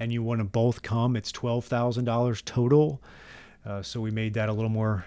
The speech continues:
um, uh, you know, twelve thousand instead of the sixteen if it was the two of you there. And so that is the cost. Uh, you can go and, and sign up, uh, now for it.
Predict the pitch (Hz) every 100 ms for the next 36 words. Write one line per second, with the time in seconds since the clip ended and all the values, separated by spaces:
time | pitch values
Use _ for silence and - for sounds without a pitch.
0 | - 131 104 101 107 110 101 - - -
1 | - 135 104 120 131 139 - 139 - -
2 | 156 - 151 123 - - 143 131 123 120
3 | 113 120 110 - 113 101 - 113 - 120
4 | 110 101 107 101 95 92 - 104 98 98
5 | 92 - - - - - 98 98 98 -
6 | 117 110 135 160 139 127 110 104 - 131
7 | 160 170 147 - - - - - - 95
8 | 117 143 - 120 113 123 131 117 107 -
9 | 117 107 - 127 120 117 123 - - -
10 | 107 101 104 113 139 160 - 143 156 165
11 | 170